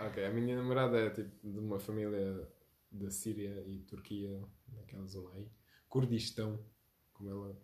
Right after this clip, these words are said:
costuma dizer. E, eh, yeah, eles são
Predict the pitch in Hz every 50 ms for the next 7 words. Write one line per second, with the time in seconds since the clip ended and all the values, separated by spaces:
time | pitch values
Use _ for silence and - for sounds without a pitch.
0 | - _ - - - - - 101 98 98 95 101 104 101 113 - - - _ -
1 | - - - - - - _ _ _ _ - 107 104 101 104 101 101 101 101 104
2 | 104 101 101 104 117 135 131 107 208 202 - - - 110 107